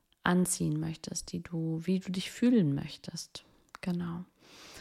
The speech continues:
Und ich glaube, wenn wir uns das mehr und mehr bewusst machen, werden wir halt, habe ich eben schon mal gesagt,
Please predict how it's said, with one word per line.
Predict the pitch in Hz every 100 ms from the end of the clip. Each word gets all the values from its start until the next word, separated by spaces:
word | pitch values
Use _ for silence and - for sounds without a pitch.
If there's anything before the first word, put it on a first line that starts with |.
| - - _ -
Und | 180 175 170 165 170
ich | -
glaube, | - 180 175
wenn | 170 165
wir | 165
uns | 165 -
das | - 185 196 - - _
mehr | 170 165 175 175
und | 165
mehr | 170
bewusst | 170 165 170 175 -
machen, | 170 160 165 160
werden | 165 165 165
wir | 165 165 165
halt, | 165 170 - -
habe | - 160
ich | -
eben | 151
schon | 156 170
mal | 151
gesagt, | 156 165 175